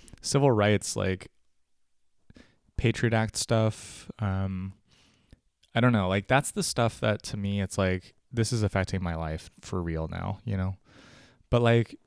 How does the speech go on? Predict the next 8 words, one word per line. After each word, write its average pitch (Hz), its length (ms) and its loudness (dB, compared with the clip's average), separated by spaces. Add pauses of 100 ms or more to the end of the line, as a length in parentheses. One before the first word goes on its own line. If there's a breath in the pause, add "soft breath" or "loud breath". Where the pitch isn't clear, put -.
(220)
universal 123 440 -2
healthcare 107 480 -2
problems, 113 520 0
like, 98 180 -2
healthcare 107 380 -4
costs, - 640 -4
rather, 107 420 -2 (500 loud breath)
uh, 98 340 2